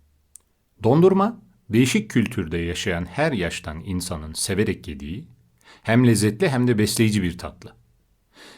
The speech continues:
Siz de severek yediğimiz dondurmanın tarihçesini merak ediyor musunuz? Dünyanın hemen her yerinde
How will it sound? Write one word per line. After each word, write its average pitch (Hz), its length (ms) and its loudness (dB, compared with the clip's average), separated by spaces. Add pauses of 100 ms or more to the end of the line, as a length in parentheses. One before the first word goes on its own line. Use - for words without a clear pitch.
Siz 226 240 -4
de 156 80 4
severek 117 440 6
yediğimiz 110 480 2
dondurmanın 107 520 4
tarihçesini 101 600 0
merak 101 340 0
ediyor 127 240 0
musunuz? - 520 -10 (1500)
Dünyanın 208 440 6
hemen 208 260 6
her 214 200 2
yerinde 90 520 0